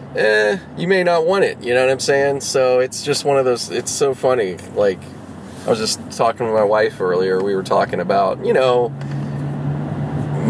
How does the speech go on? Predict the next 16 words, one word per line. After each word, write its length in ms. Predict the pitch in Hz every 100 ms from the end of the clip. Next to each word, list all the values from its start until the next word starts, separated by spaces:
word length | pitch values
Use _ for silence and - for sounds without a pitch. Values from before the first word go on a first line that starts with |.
| 160 147
just 240 | 151 147
our, 200 | 147 127
where 640 | 117 117 - 143 - 127 127
we 120 | 127
wanna 240 | 123 120
move 560 | 113 113 113 113 117 104
or 100 | 110
the 100 | 107
next 300 | 110 120 -
things 220 | 113 110
we 100 | 107
wanna 260 | 107 104 104
do 480 | 101 107 107 104 101
or 140 | 95
whatever, 680 | 92 110 107 107 104 101 98
and 220 | 90 90